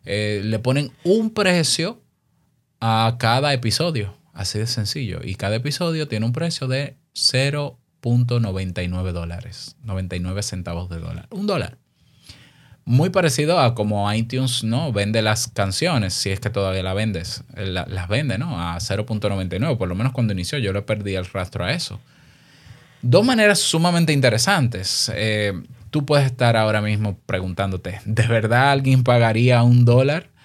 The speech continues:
por escuchar un episodio? Sí, la realidad es que sí.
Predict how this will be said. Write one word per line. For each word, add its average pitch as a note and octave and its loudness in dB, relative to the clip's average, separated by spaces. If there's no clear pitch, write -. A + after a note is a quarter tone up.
por G#2+ -2
escuchar A#2+ 2
un C3 4
episodio? C3 2
Sí, D#3+ -2
la F#2+ -4
realidad F#2 -4
es F#2 -10
que G#2+ -8
sí. - -12